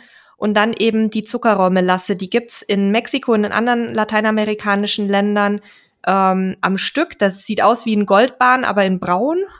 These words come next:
Also sieht nicht sehr lecker aus, schmeckt aber mega gut. Und wenn ihr das nicht findet, unter dem Griff, äh, Begriff Panela oder Piloncillo, dann könnt ihr auch einfach einen Vollrohrzucker nehmen. Den gibt's mittlerweile selbst im Supermarkt in Deutschland.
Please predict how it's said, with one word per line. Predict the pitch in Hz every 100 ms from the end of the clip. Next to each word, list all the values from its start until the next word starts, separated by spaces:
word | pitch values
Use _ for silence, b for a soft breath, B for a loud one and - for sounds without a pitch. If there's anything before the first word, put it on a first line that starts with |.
| -
Also | 202 214
sieht | 208 240 240
nicht | 277 269
sehr | 226
lecker | 214 247 269
aus, | - 226
schmeckt | - 214 -
aber | 208
mega | 202 214 214
gut. | 185 233 277 - b b b b b _ _
Und | - 220 220 214
wenn | 208 214
ihr | 214 208 208 202
das | 196 202 -
nicht | 233 262 -
findet, | 269 262 254 254 254 - - _ _ _ _ _ _ -
unter | 214 220
dem | 208 208
Griff, | 196 208 208 - -
äh, | 190
Begriff | 202 208 208 208 - _
Panela | 196 190 208 240 233 226 -
oder | 190 190 190
Piloncillo, | 190 196 190 190 247 247 262 254
dann | 247 208
könnt | 208 202
ihr | 202 -
auch | 196
einfach | - 185 208 190
einen | 202
Vollrohrzucker | 196 190 196 185 180 190 196
nehmen. | 185 185 185
Den | 185
gibt's | 180 -
mittlerweile | 202 202 180 180 180
selbst | 185 180
im | 185
Supermarkt | 175 180 170 165 160 165
in | -
Deutschland. | 165 160 160 - 175 185